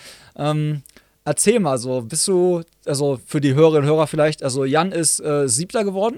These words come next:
in dem, in dem Gesamtfeld und, äh, war schnellster Deutscher.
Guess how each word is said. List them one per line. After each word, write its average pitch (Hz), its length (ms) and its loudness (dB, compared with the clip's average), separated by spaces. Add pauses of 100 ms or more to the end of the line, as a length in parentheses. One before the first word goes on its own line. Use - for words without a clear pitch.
in 170 120 -6
dem, 190 240 -6
in 175 80 -8
dem 175 100 -6
Gesamtfeld 180 600 -4
und, 165 340 -4
äh, 151 260 0
war 143 200 -2
schnellster 151 680 -4
Deutscher. 196 500 -4